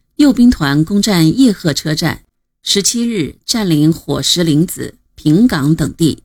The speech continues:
并继续向四平东北赫尔苏急进。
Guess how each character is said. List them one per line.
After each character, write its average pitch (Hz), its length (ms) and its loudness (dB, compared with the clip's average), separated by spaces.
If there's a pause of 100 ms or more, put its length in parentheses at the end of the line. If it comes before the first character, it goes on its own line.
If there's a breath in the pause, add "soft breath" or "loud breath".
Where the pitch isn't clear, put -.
并 147 240 2
继 254 260 -4
续 - 300 -8
向 147 400 -4
四 - 220 -4
平 151 260 -2
东 190 200 -2
北 - 260 -8 (140)
赫 - 240 0
尔 196 160 0
苏 180 320 -2
急 - 280 -10
进。 135 240 -6